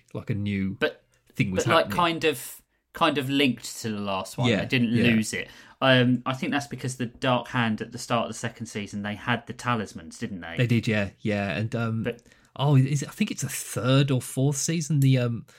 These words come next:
Speaker 1: the three bad guys who, like, his henchmen,
Speaker 2: Yeah.
Speaker 1: they, like, turn into demons at one point.
Speaker 2: Yeah, they do.
Speaker 1: Yeah. <laughs>
Speaker 2: And then Shendu comes back, doesn't he, at some point?
Speaker 1: Yeah.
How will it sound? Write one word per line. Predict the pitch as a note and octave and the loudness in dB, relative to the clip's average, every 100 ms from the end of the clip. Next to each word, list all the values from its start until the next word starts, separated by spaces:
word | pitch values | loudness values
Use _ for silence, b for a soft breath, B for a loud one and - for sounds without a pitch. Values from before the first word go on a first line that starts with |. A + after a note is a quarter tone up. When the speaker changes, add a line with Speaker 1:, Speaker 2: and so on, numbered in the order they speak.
| b b b - | b b b -8
Speaker 1:
the | C3+ | -8
three | - D3 C3+ B2 A#2+ A2 C#2+ | -4 2 4 2 0 -4 -6
bad | - A2+ A2 - | -2 0 0 -2
guys | F#2+ F#2 F2+ | -2 -4 -6
who, | G2 | -8
like, | G2 F#2 G2 | -6 -8 -6
his | G2+ - | -4 -4
henchmen, | - A2+ G2 - F#2+ - _ _ _ _ _ _ | -2 -4 -4 -4 -4 -6 _ _ _ _ _ _
Speaker 2:
Yeah. | A#2+ | 2
Speaker 1:
they, | C3 | 4
like, | D3+ C#3 | 2 4
turn | D#3 D3 | 6 6
into | C#3 | 4
demons | G#2+ G#2 G#2+ C#3 D#3 D#3+ - - | 2 0 2 2 2 0 -2 -2
at | A#2+ | -4
one | C3+ D3+ | -2 -2
point. | A#2+ | 2
Speaker 2:
Yeah, | A#2+ A2 | 2 2
they | G#2 | 0
do. | G2+ G#2+ G2 C3 | -2 -2 -2 -2
Speaker 1:
Yeah. | A#2+ B2+ - - | 0 0 -2 -2
<laughs> | C3+ | 0
Speaker 2:
And | C3 C#3+ | 2 4
then | C#3 C3+ | 4 2
Shendu | B2+ E3+ D3+ C#3 C#3 C3 | 0 0 0 0 0 0
comes | C3 A2 | -2 -2
back, | - A#2+ - - | 0 0 0 -8
doesn't | C3 B2 | -6 -4
he, | G#2 | -4
at | G2 | -6
some | - G#2+ F#2 | -8 -10 -10
point? | - F#2+ | -10 -2
Speaker 1:
Yeah. | A2 G#2+ G#2+ | 0 2 0